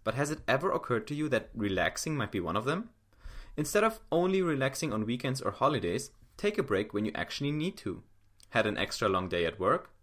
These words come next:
Take the next morning off. Your happiness should always take precedence over some random project at work. So when you're extra stressed, just stop for a second. Breathe. Remember what's truly important,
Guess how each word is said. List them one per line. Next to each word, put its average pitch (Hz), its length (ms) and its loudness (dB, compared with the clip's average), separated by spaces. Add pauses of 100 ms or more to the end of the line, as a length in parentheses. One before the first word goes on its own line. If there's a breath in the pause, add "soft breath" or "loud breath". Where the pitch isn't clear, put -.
Take 214 220 -2
the 208 80 -4
next 214 280 -8
morning 202 240 0
off. 208 360 0 (880 loud breath)
Your 139 120 4
happiness 185 460 4
should 170 300 -2
always 170 340 6
take - 240 -6
precedence 123 560 -2
over 110 160 0
some 95 300 -2
random 123 300 -2
project 101 440 -2
at - 160 -8
work. - 300 -6 (600 loud breath)
So - 160 0
when 165 160 4
you're 190 160 2
extra - 380 -2
stressed, 117 560 0
just - 160 -4
stop - 280 0
for 80 140 2
a 76 60 0
second. - 480 -8 (480 soft breath)
Breathe. 143 320 2 (360)
Remember 180 380 2
what's 165 240 0
truly 143 300 0
important, 123 540 0